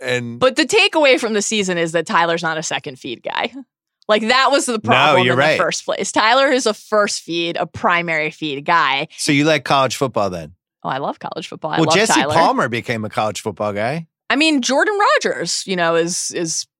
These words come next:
Speaker 2: a college football broadcaster now, and obviously that was part of his plan too. And
Speaker 1: The other possibility is Tyler, we just start grooming him now to be a political candidate.
Speaker 2: This has been
Speaker 1: In
Speaker 2: a, this
Speaker 1: five
Speaker 2: is a,
Speaker 1: years, he's
Speaker 2: yeah.
Speaker 1: a governor. In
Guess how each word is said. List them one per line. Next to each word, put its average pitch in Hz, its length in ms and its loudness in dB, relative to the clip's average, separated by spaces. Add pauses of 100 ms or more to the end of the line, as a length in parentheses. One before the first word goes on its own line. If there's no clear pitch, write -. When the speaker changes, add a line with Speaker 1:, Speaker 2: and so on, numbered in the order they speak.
(960)
Speaker 2:
a 127 100 -4
college 160 300 0
football 160 240 -2
broadcaster 127 640 -6
now, 117 220 -6
and 135 100 -6
obviously 131 400 -6
that 127 160 -2
was 156 320 -6 (420)
part 156 160 -4
of 147 80 -8
his 156 320 -6 (320)
plan 156 300 -6
too. 226 480 2
And 151 100 2
Speaker 1:
The 147 120 4
other 190 180 2
possibility 123 580 0
is 107 160 -4
Tyler, 120 580 0 (300)
we 123 160 -2
just 113 240 -2
start 123 220 0
grooming 110 320 -2
him 104 160 -4
now 101 200 -4
to 98 80 -8
be 98 120 -6
a 92 60 -6
political 92 380 -10
candidate. - 460 -16 (840)
Speaker 2:
This 247 240 2
has 262 120 0
been 233 140 4
Speaker 1:
In 220 80 4
Speaker 2:
a, - 0 -
this - 60 -2
Speaker 1:
five 156 180 4
Speaker 2:
is 156 80 2
a, 160 60 4
Speaker 1:
years, 151 260 4
he's 135 180 2
Speaker 2:
yeah. 131 60 2
Speaker 1:
a - 20 0
governor. 127 800 0
In 117 380 -4